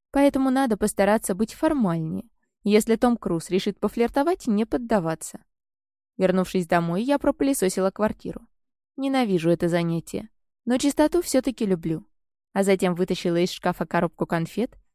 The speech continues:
и решила попытать счастье. Да, Агата говорила, что сосед забирает сына чуть ли не последним. Но сегодня у него дома бедлам. Может, он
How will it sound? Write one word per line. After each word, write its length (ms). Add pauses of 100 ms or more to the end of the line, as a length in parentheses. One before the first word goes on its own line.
(100)
и 60
решила 360
попытать 420
счастье. 520 (680)
Да, 320
Агата 300
говорила, 520
что 220
сосед 400
забирает 520
сына 280
чуть 260
ли 80
не 120
последним. 580 (520)
Но 100
сегодня 500
у 20
него 220
дома 220
бедлам. 460 (340)
Может, 360
он 140